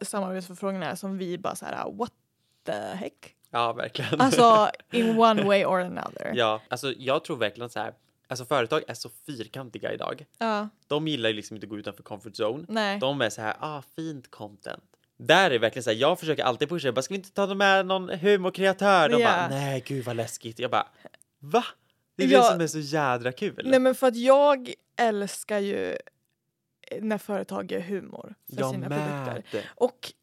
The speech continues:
Speaker 1: också när de anlitar humorkreatörer.
Speaker 2: Ja.
Speaker 1: Ö, för det är en tjej, fan, jag kommer inte ihåg vad hon heter, Emily Nilsson. Heter
Speaker 2: Du,
Speaker 1: hon så?
Speaker 2: jag dör för henne.
Speaker 1: Alltså, hon är den roligaste människan på den här jorden.
Speaker 2: Men alltså, alltså, ja, hundra procent.
Speaker 1: Alltså, jag älskar henne så mycket. Alltså, jag
Speaker 2: Hennes,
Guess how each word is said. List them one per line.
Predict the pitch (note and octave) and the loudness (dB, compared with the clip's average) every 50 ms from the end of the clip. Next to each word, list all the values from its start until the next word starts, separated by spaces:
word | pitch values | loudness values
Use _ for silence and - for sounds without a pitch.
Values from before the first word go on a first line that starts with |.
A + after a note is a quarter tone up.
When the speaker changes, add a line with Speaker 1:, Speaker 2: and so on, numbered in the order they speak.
| _ _ _ _ _ _ _ _ | _ _ _ _ _ _ _ _
Speaker 1:
också | - C4+ - - - C4+ | -10 -8 -8 -6 -4 0
när | C4 B3 G#3+ | 2 2 2
de | G#3 F#3 - _ _ | 2 0 -4 _ _
anlitar | - G#3 G3 F#3+ F3+ F3+ F#3 - - - G2+ | -6 -6 -4 -6 -6 -8 -10 -8 -8 -8 -8
humorkreatörer. | F#3+ F#3+ - G3+ - - - - - - - - - B1 - F#2 A#2 - | -8 -8 -10 -12 -12 -12 -12 -12 -12 -12 -12 -10 -8 -6 -6 -6 -6 -6
Speaker 2:
Ja. | A#2 A2+ A2+ G#2 - - - | -6 -4 -4 -4 -4 -4 -4
Speaker 1:
Ö, | - A#3+ | -4 -4
för | - - - - B3 B3+ | -4 -6 0 2 4 4
det | A#3 - - C#4 | 4 4 2 0
är | C#4 | 0
en | C#4+ C#4 | 0 0
tjej, | - - - A3 G#3 G3+ - | -2 -2 -2 -2 -2 -2 -4
fan, | G3+ - - A#3+ A3+ G#3+ | -6 -8 -6 -4 -4 -4
jag | G#3+ G#3 | -4 -6
kommer | - G#3 G#3 | -6 -8 -8
inte | G3+ G#3 | -8 -8
ihåg | G3 | -10
vad | G3+ G3+ | -8 -6
hon | G3 | -6
heter, | G3+ G3+ - - | -6 -8 -6 -4
Emily | - C4 A#3 G#3 A2 - - - - - A3+ G#3 _ _ | -2 -2 -2 -2 -4 -8 -12 -12 -12 -12 -14 -14 _ _
Nilsson. | - B3+ B3+ A#3 A3 - - - - - - A#3 - _ - | -4 -2 -2 -2 -2 -6 -10 -12 -14 -14 -14 -16 -18 _ -14
Heter | - A#2+ - C3 | -10 -4 0 2
Speaker 2:
Du, | C3+ | 2
Speaker 1:
hon | C3+ C#3+ | 2 2
så? | F#2+ F2 - _ _ | -2 -6 -12 _ _
Speaker 2:
jag | - B2+ C3 C3+ C3 | -2 2 2 2 2
dör | B2+ A#2 B2+ C3+ C3+ C3+ B2+ A#2 G#2+ | 0 0 2 4 4 4 4 2 2
för | - - | 0 -2
henne. | A2+ G#2+ G2+ G2+ - - - A#2+ - | -4 -4 -4 -6 -8 -10 -14 2 6
Speaker 1:
Alltså, | - C4+ C4+ C4+ | 6 8 8 6
hon | C4 A3+ A#3+ C#4+ D#4+ F4+ F4+ - - | 4 4 2 2 0 0 -2 0 2
är | - A3 A3 G#3+ G#3 G#3 | 4 4 6 6 6 4
den | G#3 G3 G#3+ G#3+ G#3 | 4 2 0 0 0
roligaste | A#3 B3 A3+ F#3+ F3+ F#3 G3 F#3 F#3 - - | 0 -2 -2 -2 -2 0 0 0 -2 -4 -6
människan | G3+ G3+ F#3 F#3+ F#3 G3+ G3+ | -4 -4 -4 -4 -6 -6 -6
på | G3 | -6
den | G3 G3+ | -6 -6
här | G3+ - | -6 -6
jorden. | G#3+ C4 E4 - - - - - | -6 -6 -8 -8 -8 -10 -10 -8
Speaker 2:
Men | B2+ B2 | -6 -4
alltså, | B2 C3 B2+ - C#3 B2+ B2 A#2 - A#2+ - - _ - | -2 -2 -2 0 0 2 2 0 -2 -6 -12 -14 _ -10
alltså, | B2+ - C3+ A#2+ A2+ B2 - - | -8 -8 -8 -8 -8 -12 -16 -18
ja, | - - B2 A#2+ C#3+ D3 - - _ _ _ - | -8 -2 0 0 0 0 -2 -8 _ _ _ -2
hundra | D3+ F#3 F3+ D#3 C#3 B2 | -2 0 2 2 0 0
procent. | - - - - | 0 0 2 2
Speaker 1:
Alltså, | C#4+ C4+ D4 | 2 4 6
jag | B3+ C4 B3+ - D4+ | 6 6 8 8 8
älskar | D4+ B3+ A#3+ - B3+ | 6 6 4 2 0
henne | B3+ A#3 G3+ F3+ F#3+ | 0 0 0 -2 -4
så | G3 G3 | -4 -6
mycket. | F#3 F#3+ G3 - - - | -8 -8 -10 -8 -2 0
Alltså, | - A#3 A3 A#3+ | 0 0 2 0
jag | A#3+ A3+ A3+ B3 A#3+ B3 B3 A#3+ | -2 2 4 4 6 6 6 4
Speaker 2:
Hennes, | F#3+ E3 E3 D#3+ D#3 D#3 | 4 2 2 0 0 -2